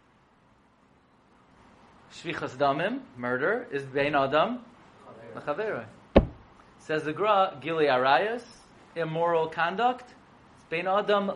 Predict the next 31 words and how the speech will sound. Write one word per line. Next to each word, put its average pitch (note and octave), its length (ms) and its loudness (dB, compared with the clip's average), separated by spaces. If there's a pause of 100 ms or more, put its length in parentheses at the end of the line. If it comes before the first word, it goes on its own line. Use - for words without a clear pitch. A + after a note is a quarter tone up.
La'atzmai. C3 720 -4 (1200)
It's D3+ 180 -14
not G3+ 240 2
a G#3+ 40 -4
matter F#3+ 260 4
between E3 320 -10
you, D#3 240 -8
it's - 160 -16
not, G3 280 2
it's D3+ 100 -12
not A3+ 160 0
affecting D#3+ 480 -4
relationship C3 540 -6
with B2 140 -8
Hashem B2+ 340 -6
directly. A#2+ 520 -2 (680)
It's D#3 180 -8
not A3 200 4
about G#3+ 400 6
you A3 120 -2
and F#3+ 120 2
somebody F3+ 380 0
else. C#3 280 2 (720)
It's - 100 -20
about F3+ 260 4
you A#3+ 200 4
and B3 100 8
yourself. F3 480 0 (920)
You F#3 180 0
ruin B3 480 8
yourself. G3 800 6